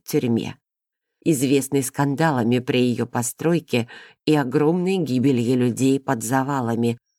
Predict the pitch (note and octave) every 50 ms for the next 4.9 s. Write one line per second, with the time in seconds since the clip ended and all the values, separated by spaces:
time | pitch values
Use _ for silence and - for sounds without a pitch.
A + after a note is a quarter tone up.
0 | _ _ _ - D3+ D3 D3+ - D#3+ F3+ F#3+ G3+ G3+ G3+ G3 - - D3 C#3+ C3+
1 | - - C3+ B2+ B2+ A#2+ - C3 D#3+ F#3+ G#3 G3+ F#3 F#3 E3+ D#3 C3 A#2+ C#3 B2+
2 | A#2 G#2 - A#2 A#2 A#2+ _ - C#3+ D#3+ - D#3 D3 C#3+ C3+ - - - C#3+ C3+
3 | - - B2 B2+ A#2 A#2+ A#2+ - - A2 A2+ A2+ A2+ A2+ A2+ A2+ A#2+ A2+ A2+ A2
4 | A2 G#2 A2 A2 A2 A2+ A2 - - - G#2+ A2 A2+ - - F#2+ -